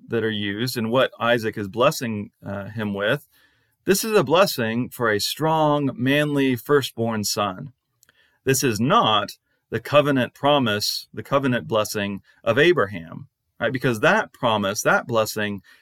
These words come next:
is all about possessing the promised land and having a, a large family.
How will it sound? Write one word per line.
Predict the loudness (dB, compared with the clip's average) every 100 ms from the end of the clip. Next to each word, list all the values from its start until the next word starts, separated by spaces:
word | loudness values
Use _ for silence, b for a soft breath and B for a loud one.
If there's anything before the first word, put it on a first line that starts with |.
| b
is | -2
all | 2 4 4
about | 4 4 4 2 -2 b b _
possessing | 0 2 2 0 0
the | -2
promised | 0 0 0 0
land | 0 2 2 0 -4 _ _ _ _
and | 0
having | 4 4 6 4 4
a, | 2 4
a | 2
large | 4 4 4 2 -2
family. | -2 -2 -2 -8 -12